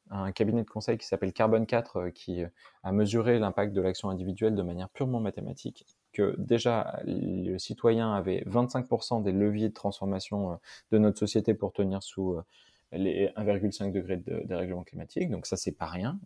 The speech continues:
Vingt-cinq pour cent, un quart, c'est quand même pas rien. Qu'en plus, quand on l'analyse de manière économique, de manière, euh, presque politique, en fait, ben, mine de rien, on est les consommateurs, euh,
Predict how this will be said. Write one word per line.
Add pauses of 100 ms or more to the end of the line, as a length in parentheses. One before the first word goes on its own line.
Vingt-cinq
pour
cent,
un
quart,
c'est
quand
même
pas
rien. (800)
Qu'en
plus, (260)
quand
on
l'analyse
de
manière
économique,
de
manière, (480)
euh, (1800)
presque
politique,
en
fait,
ben,
mine
de
rien,
on
est
les
consommateurs,
euh,